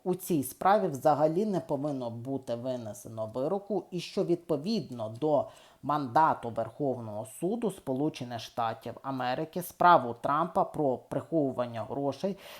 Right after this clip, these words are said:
та інші юридичні питання слід відхилити. І це, до речі, те, про що я говорив, коли Верховний суд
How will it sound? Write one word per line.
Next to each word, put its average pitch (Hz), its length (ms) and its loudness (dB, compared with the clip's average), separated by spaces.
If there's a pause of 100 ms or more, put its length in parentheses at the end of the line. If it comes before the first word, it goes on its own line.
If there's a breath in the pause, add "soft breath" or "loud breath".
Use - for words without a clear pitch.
(100)
та 190 100 8
інші 208 400 4
юридичні 131 680 2
питання 214 680 0 (140)
слід 143 520 -4
відхилити. 131 600 -2
І - 120 -8
це, 185 160 0
до 160 140 4
речі, 170 280 4
те, 247 340 6 (100)
про 147 120 2
що 175 600 0
я 147 300 8
говорив, 131 560 2 (440 loud breath)
коли 165 320 6
Верховний 135 840 4
суд - 560 -2